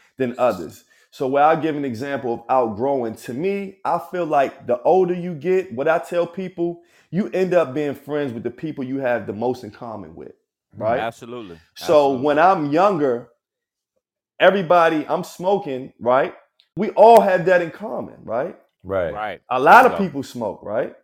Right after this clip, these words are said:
Speaker 2: Yep.
Speaker 1: I'm playing the video game, playing Madden. A lot of people play Madden, right?
Speaker 2: Mm-hmm.
Speaker 3: <laughs>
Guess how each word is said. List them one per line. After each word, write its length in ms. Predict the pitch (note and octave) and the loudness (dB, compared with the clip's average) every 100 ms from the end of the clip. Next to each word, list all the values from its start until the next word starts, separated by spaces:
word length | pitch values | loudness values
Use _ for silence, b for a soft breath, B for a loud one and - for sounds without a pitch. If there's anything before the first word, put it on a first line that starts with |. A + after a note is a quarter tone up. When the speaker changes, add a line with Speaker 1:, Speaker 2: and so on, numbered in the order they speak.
| _ - | _ -12
Speaker 2:
Yep. 300 | F2 B2 - _ - | -8 -8 -10 _ 2
Speaker 1:
I'm 200 | E3+ G#3 | 2 2
playing 720 | G#3+ F#3+ F3 D#3+ C#3+ - G#2+ | 0 2 2 0 -4 -6 -8
the 80 | A2 | 0
video 380 | F3 A#3+ F#3+ D3 | 0 2 2 2
game, 260 | D#3 D3+ | -2 -4
playing 380 | D3 F3+ D#3+ C#3+ | -4 -6 -6 -6
Madden. 400 | E3+ G#3 F3 E3+ _ | -4 -4 -4 -8 _
A 60 | D3 | -10
lot 300 | E3+ A#3 B3 | -4 0 0
of 100 | A3 | -2
people 300 | G3 D3+ C#3 | -6 -10 -14
play 260 | - A#2 | -12 -12
Madden, 360 | G#2 G2+ F2+ - - | -10 -14 -18 -20 -14
right? 280 | A2 E3+ F2+ | -10 -10 -12
Speaker 2:
Mm-hmm. 580 | B2 D3 D#3+ C3 - | -18 -18 -20 -20 -20
Speaker 3:
<laughs> 200 | C#3 - | -20 -20